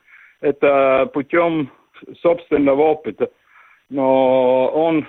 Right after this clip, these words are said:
приобретается уже, э, о, человек может быть и готов тогда уже, когда у него нет возможности, нет доверия, чтобы,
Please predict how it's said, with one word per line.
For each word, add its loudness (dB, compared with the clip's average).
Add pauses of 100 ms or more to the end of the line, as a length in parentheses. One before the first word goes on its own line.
(220)
приобретается -2
уже, -2 (480)
э, -6 (200)
о, 2
человек 0
может 0
быть -6
и -2
готов 0
тогда 0
уже, 0
когда 0
у 0
него 0 (180)
нет -2
возможности, -2
нет 2
доверия, 2 (100)
чтобы, -6